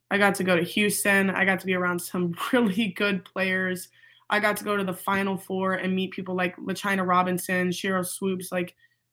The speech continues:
people don't just get to sit there and meet those people.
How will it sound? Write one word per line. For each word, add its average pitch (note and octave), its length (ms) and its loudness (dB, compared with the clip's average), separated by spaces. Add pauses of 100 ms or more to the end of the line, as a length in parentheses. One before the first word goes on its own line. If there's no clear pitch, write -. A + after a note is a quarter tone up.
(840)
people C4 240 4
don't B3 160 4
just A#3+ 200 -2
get A3+ 140 -2
to G#3 80 -4
sit G3+ 320 0
there F#3+ 180 2
and F3+ 160 2
meet F3 200 0
those E3 200 -6
people. - 440 -12